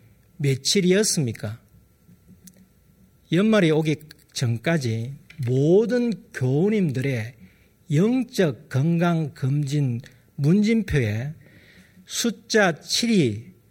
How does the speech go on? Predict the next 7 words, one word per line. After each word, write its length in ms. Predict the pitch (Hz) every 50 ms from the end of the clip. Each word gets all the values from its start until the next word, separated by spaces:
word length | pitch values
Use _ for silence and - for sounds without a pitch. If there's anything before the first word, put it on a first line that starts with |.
| _ _ _
체크되시길 1500 | _ - - - - 233 233 - - - - 160 143 127 110 104 - - 120 120 113 - - 135 110 113 107 101 98 - - _ _ _ _ _ _ _ _ _ _ _ _ _
주님의 480 | - - - 190 208 185 160 131 110 104
이름으로 420 | 101 107 113 104 101 98 98 98 101 113 - - - _
축원합니다. 760 | - - - 147 135 120 107 107 107 104 98 95 - 110 - - _ _ _ - _ _ _
기도하시겠습니다. 1000 | - - - 170 143 120 113 104 - - 120 101 - - - 104 107 110 117 113 101 92 - _ _ _ _ _ _ _ _ - _ _ - - - - - - - - _ _ _ _ _ _ _ _ _ _ _ _ _ _ _ _ _ _ _ _ _ _ _ - - - - - - - - - - - - 110 - - - - - - _ _ _ _ _ _ - - _ _ _ _ _ _ _ _ _ _ _ _ _ _ _ _ _ _ _ _ _ _ _
하나님 500 | - - 180 160 156 147 139 131 120 117
아버지, 640 | 110 107 113 127 117 113 - - 117 104 95 92